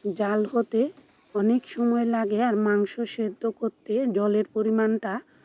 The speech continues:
শুরুতেই বাড়িয়ে দিলে তাড়াতাড়ি রান্নাটাও শেষ হয়ে যায়। তাই নেড়ে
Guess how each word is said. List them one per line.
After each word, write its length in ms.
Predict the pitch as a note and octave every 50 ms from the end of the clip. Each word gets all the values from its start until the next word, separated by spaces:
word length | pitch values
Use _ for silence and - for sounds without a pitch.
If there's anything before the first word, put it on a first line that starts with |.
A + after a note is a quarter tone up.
| _ _ _
শুরুতেই 560 | - - - A3+ G#3 A3 A#3 - - B3 B3+ B3
বাড়িয়ে 380 | G#3+ G3+ G3 G#3 G#3+ G#3+ A3+ A3+
দিলে 320 | G3 - A3 A3 G3 G3+ B3 E4 - - _ _ _ - - _ _ _
তাড়াতাড়ি 560 | A#3 A3 G3+ G#3+ G#3+ G3+ - G#3 G#3 G#3+ C4 C#4
রান্নাটাও 680 | G#3+ G3+ G3 G3 G3 G3 G3+ G3+ G3+ - A3 A#3+ D4 G#4 G#4 G4 -
শেষ 260 | - - G#3 F#3 D#3+ - -
হয়ে 220 | F3+ F3 E3 D#3 C3 -
যায়। 240 | D3 C#3 C3+ C3+ C#3 - - _ _ _ _ - - -
তাই 160 | - G3+ G3+ A3
নেড়ে 300 | A3+ A3 G#3+ G3+ G#3+ A3